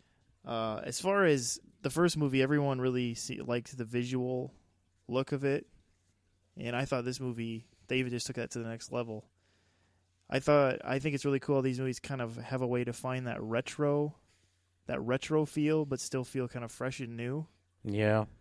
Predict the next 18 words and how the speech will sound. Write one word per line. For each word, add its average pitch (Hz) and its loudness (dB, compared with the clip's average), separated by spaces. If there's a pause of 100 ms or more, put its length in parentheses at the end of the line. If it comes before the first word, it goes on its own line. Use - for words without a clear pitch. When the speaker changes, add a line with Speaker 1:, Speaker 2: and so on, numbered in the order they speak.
Speaker 2:
most 113 -2
definitely. 107 0 (460)
Speaker 1:
Yeah, 120 0
and 120 -6
so 147 2
I 156 6
thought 151 4
this 143 2
one, 135 -2
it 113 -4
just 117 -8
took 147 -6
that 113 -4
retro 127 -2
to 120 -2
the 113 -4
next 117 -8
level, 113 -6